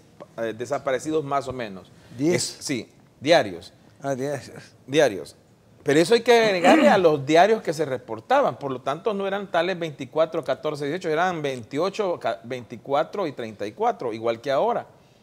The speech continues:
Speaker 1: Estamos a diez, se supone, muertos, diez punto y algo muertos diarios. Hay que sumarle los desaparecidos. ¿Por qué?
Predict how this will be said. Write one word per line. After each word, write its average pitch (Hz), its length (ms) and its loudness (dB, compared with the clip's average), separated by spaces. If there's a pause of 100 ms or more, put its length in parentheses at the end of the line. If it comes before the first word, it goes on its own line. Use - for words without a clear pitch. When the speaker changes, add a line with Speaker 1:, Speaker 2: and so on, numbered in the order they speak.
(160)
Speaker 1:
Estamos 185 360 0
a 165 80 4
diez, 190 360 0
se - 300 -14
supone, 160 540 -6 (280)
muertos, 156 540 -4
diez 147 160 -4
punto 151 320 -8
y 139 60 -2
algo 147 220 -4
muertos 147 380 -6
diarios. 117 520 -2 (480)
Hay 107 100 -12
que 151 120 -2
sumarle 175 360 4
los 214 140 0
desaparecidos. 123 800 -6
¿Por 117 240 -6
qué? 180 260 -2